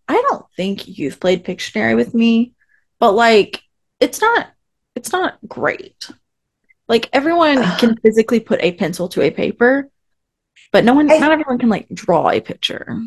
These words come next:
Speaker 2: Right. And I think everyone draws. I think that's true in the sense that, like, I've never, I've never met someone who didn't mindlessly scribble something.
Speaker 1: Yeah.
Speaker 2: Like, everyone draws. It's just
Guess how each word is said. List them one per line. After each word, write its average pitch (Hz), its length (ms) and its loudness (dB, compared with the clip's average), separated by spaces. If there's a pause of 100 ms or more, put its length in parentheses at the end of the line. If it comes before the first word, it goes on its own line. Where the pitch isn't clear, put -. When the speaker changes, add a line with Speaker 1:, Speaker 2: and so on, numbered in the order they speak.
(100)
Speaker 2:
Right. 233 440 4
And 254 120 0
I 294 100 6
think 349 420 0 (100)
everyone 330 640 4
draws. 190 880 4
I 220 80 2
think 339 320 -4
that's 480 380 0
true 214 560 2
in 220 160 -4
the 208 80 0
sense 202 360 0
that, 175 140 2
like, 190 300 -2
I've 214 360 0
never, 202 1000 -2 (1120)
I've 254 260 -2
never 214 380 0
met 175 300 -4
someone 208 320 -2
who 202 160 -2
didn't 180 340 -2
mindlessly 175 640 0
scribble 165 460 0
something. - 600 -8 (460)
Speaker 1:
Yeah. 117 300 0 (600)
Speaker 2:
Like, 226 140 2
everyone 269 540 4
draws. 180 500 4
It's - 260 0
just - 460 -4